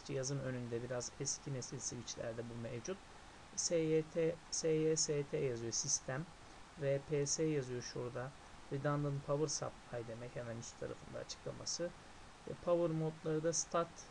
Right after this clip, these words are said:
status. Hemen yanında ut-, U T L, utilizasyon, util. Duplex, e, half mı, full mü? Speed, hızı,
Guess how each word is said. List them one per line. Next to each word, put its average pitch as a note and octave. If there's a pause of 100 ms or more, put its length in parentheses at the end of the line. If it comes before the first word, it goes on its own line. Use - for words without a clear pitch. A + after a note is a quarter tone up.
(200)
status. C#3+ (180)
Hemen D#3
yanında D#3+
ut-, D#3 (280)
U D3+
T C#3+
L, C#3+
utilizasyon, C3+
util. C3+ (840)
Duplex, D#3 (580)
e, B2 (420)
half E3+
mı, D#3+
full D#3+
mü? C#3+ (800)
Speed, - (200)
hızı, D3+